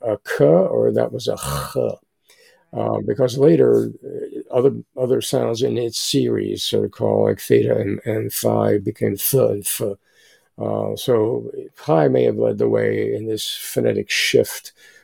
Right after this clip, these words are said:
that we see in the history of Greek. And, eh, so there were lots of chis here and there, and I was a little, "Okay, maybe it's a k, maybe it's a ch," you know, kind of thing. So, so often she'd send me something, and I would say, "This is a language, but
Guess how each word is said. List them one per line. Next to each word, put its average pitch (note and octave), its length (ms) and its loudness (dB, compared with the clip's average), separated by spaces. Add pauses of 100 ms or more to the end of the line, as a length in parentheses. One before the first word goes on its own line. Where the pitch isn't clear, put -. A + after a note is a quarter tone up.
(120)
that A2+ 100 0
we A2 80 -2
see B2 180 4
in G#2 100 2
the G#2 60 0
history G#2+ 400 0
of G2+ 140 -4
Greek. G#2+ 440 -2
And, G#3 800 0
eh, D#3+ 40 4
so - 160 0
there C#3 80 4
were C3+ 60 6
lots C#3+ 160 4
of - 100 -8
chis A#2+ 400 2
here B2 160 4
and A2+ 140 2
there, A2+ 240 0
and A2+ 80 0
I B2 60 0
was A#2+ 200 -2
a B2+ 40 -4
little, A2+ 300 0 (380)
"Okay, B3+ 380 6
maybe F#3 240 6
it's F3 160 4
a C#3+ 280 4
k, C#3 400 4
maybe C3+ 240 4
it's C3+ 140 2
a C3+ 80 0
ch," - 180 -10
you B2+ 340 0
know, A#2 120 -6
kind A2+ 180 -8
of G#2+ 100 -10
thing. G#2+ 200 -12 (720)
So, - 200 2
so - 180 -2
often E3 640 4
she'd - 240 -4
send E3+ 180 0
me D3 80 2
something, C3 460 0
and A#2 680 -2 (440)
I C3 140 -4
would B2+ 120 -4
say, A#2+ 280 2
"This D3 200 4
is D3 100 4
a C3+ 80 6
language, A#2 480 0
but A2 260 -2